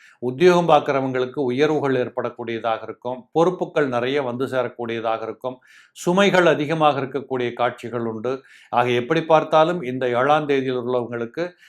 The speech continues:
நிச்சயமாக ஏழாம் தேதி, பதினாறாம் தேதி, இருபத்தஞ்சாம் தேதியில பிறந்தவங்கெல்லாம் இப்படிப்பட்ட முன்னேற்றங்கள், அதே நேரத்துல சுமை தாங்கிகளைப் போல தாங்க வேண்டிய கட்டாயங்கள்,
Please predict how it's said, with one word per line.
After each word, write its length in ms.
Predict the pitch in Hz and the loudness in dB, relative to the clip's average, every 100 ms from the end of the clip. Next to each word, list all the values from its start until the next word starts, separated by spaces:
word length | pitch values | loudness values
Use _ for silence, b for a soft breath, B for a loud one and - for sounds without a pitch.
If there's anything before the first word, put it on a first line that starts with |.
| b | b
நிச்சயமாக 840 | 113 113 151 151 131 120 117 165 - | -10 -4 0 0 2 0 -2 -4 -2
ஏழாம் 400 | 123 127 135 123 | 2 4 2 0
தேதி, 300 | 123 123 151 | -4 -6 -4
பதினாறாம் 560 | 123 127 143 135 123 | -4 0 0 2 0
தேதி, 360 | 113 113 156 131 | -2 -6 -4 -6
இருபத்தஞ்சாம் 640 | 120 135 131 123 120 117 | -4 -6 -6 -4 -4 -4
தேதியில 260 | 113 110 110 117 | -6 -8 -10 -6
பிறந்தவங்கெல்லாம் 680 | 117 117 113 107 110 160 196 B B | -6 -6 -6 -8 -4 -4 -4 B B
இப்படிப்பட்ட 600 | - 135 170 160 156 147 | -8 -2 -2 0 -4 -4
முன்னேற்றங்கள், 800 | 123 123 139 156 - 143 151 175 | -6 -4 -4 -4 -4 -4 -2 -2
அதே 280 | - 113 135 | -2 0 0
நேரத்துல 420 | 139 127 127 135 | 0 -2 -2 -6
சுமை 320 | 127 - 139 147 | -8 -6 -4 -2
தாங்கிகளைப் 640 | 139 131 127 131 131 131 | -2 -2 -6 -4 -6 -4
போல 220 | 139 151 | -4 -4
தாங்க 380 | 139 120 127 131 | -2 -4 -4 -4
வேண்டிய 300 | 127 117 117 | -4 -4 -4
கட்டாயங்கள், 680 | 120 - 127 131 127 151 | -6 -4 -2 -2 -2 -6